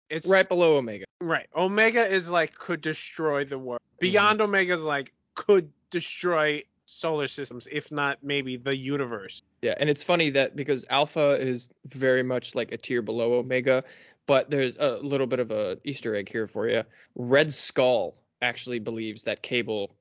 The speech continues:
Speaker 2: should be classified as a Omega level mutant
Speaker 1: I was
Speaker 2: simply
Speaker 1: about to say,
Speaker 2: because
Speaker 1: he should
Speaker 2: yeah.
Speaker 1: be Omega. The
Speaker 2: Mm-hmm.
Speaker 1: only thing holding him back is the techno-organic virus.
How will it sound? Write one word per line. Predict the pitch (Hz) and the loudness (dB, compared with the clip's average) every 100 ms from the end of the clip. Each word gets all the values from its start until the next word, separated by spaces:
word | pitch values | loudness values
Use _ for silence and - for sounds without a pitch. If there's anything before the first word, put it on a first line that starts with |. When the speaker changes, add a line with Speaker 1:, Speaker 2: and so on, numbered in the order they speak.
| _ | _
Speaker 2:
should | - - 143 | -12 -2 0
be | 117 | 0
classified | 113 120 113 - - 104 101 104 - _ | -4 -8 -8 -10 -10 -6 -6 -8 -12 _
as | 120 113 107 - | -4 -4 -6 -6
a | 120 110 - | -2 -2 -2
Omega | 117 113 92 104 98 - _ _ | -4 -4 -2 -2 -2 -8 _ _
level | 123 113 110 | -4 -4 -6
mutant | 104 107 113 104 - _ 156 | -4 -4 -4 -8 -10 _ 2
Speaker 1:
I | |
was | 160 | 4
Speaker 2:
simply | 131 - | 6 4
Speaker 1:
about | - | 4
to | |
say, | 127 107 | 2 2
Speaker 2:
because | 170 82 - | 2 -6 -10
Speaker 1:
he | - 190 | -6 -6
should | - - 180 | -4 0 0
Speaker 2:
yeah. | 175 | 0
Speaker 1:
be | 208 196 | -2 -2
Omega. | 190 196 214 202 165 _ _ _ | -2 -2 -4 -6 -12 _ _ _
The | 180 | 2
Speaker 2:
Mm-hmm. | 175 | 4
Speaker 1:
only | 185 | 0
thing | 190 | -4
holding | 175 180 180 | -4 -2 -2
him | 175 160 | -4 -2
back | 160 170 | -2 -4
is | 156 | -8
the | 147 | -6
techno-organic | 170 156 160 156 160 165 160 | -6 -6 -4 -4 -2 -4 -2
virus. | 180 156 113 - | -2 -2 -4 -10